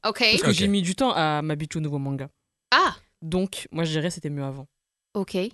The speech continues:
Speaker 1: C'était mieux avant.
Speaker 2: Ah, pour moi, c'était mieux avant.
Speaker 1: Avant
Speaker 2: Je suis désolée.
Speaker 1: deux mille cinq.
Speaker 2: Ah, je suis désolée.
Speaker 1: Why ?
Speaker 2: Même si, là, on arrive sur une très bonne génération de nouveaux mangas, pour moi, c'était mieux avant.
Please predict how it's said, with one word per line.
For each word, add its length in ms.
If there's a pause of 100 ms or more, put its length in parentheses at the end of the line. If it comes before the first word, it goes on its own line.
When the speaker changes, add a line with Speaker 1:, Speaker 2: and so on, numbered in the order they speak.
(440)
Speaker 1:
C'était 180
mieux 120
avant. 200 (100)
Speaker 2:
Ah, 100
pour 120
moi, 100
c'était 220
mieux 120
avant. 160
Speaker 1:
Avant 180
Speaker 2:
Je 60
suis 80
désolée. 160
Speaker 1:
deux 80
mille 140
cinq. 60
Speaker 2:
Ah, 100
je 40
suis 80
désolée. 360
Speaker 1:
Why ? 300
Speaker 2:
Même 140
si, 380 (160)
là, 100
on 140
arrive 180
sur 140
une 100
très 180
bonne 160
génération 440
de 60
nouveaux 160
mangas, 440
pour 80
moi, 80
c'était 240
mieux 120
avant. 220